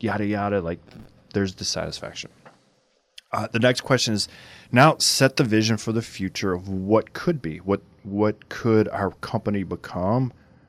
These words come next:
our mission become? What, what could we be? Right? So that's where you kinda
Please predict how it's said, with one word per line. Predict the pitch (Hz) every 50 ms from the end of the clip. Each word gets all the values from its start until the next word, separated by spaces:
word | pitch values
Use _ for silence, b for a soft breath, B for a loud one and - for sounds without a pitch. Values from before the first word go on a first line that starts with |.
| b b b -
our | 90 85
mission | 87 90 92 98 - - 98 95
become? | 101 98 - - 107 104 101 101 98 95 95 b b b b b b b b
What, | b - 101 98 104 117 127 - - _ _ - -
what | - 107 117 113 -
could | - - 135 127 110
we | 95 98 95
be? | 87 - - 110 110 - - 110 107 - - - -
Right? | 101 92 98 101 95
So | - - - 101
that's | 95 104 104 - - -
where | 104 98 98 98
you | 95 92 90
kinda | - - - - 98 92 90 82